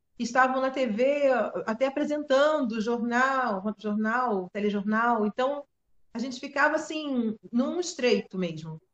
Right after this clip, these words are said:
Hoje em dia, quem quer comunicar está aberto, está democrático, está tão fácil, gente.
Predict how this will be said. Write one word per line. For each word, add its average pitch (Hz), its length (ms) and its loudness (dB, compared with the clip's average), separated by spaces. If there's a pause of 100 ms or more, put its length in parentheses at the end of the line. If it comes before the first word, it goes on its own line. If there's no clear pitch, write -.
(220)
Hoje 285 340 2
em 320 80 0
dia, 254 520 0
quem 370 420 0
quer 269 340 -2
comunicar 285 800 0
está 294 340 2
aberto, 233 480 -2
está 277 220 0
democrático, 285 1000 2
está 285 400 0
tão 294 260 0
fácil, 262 600 0
gente. 247 580 -4